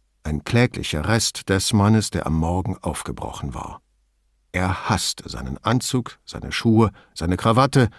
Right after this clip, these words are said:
alles, was ihn einschnürte und beengte und noch stärker schwitzen ließ. Er wollte nur noch duschen,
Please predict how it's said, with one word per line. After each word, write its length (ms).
alles, 380
was 160
ihn 120
einschnürte 680
und 180
beengte 540
und 300
noch 220
stärker 480
schwitzen 480
ließ. 400
Er 140
wollte 240
nur 220
noch 260
duschen, 520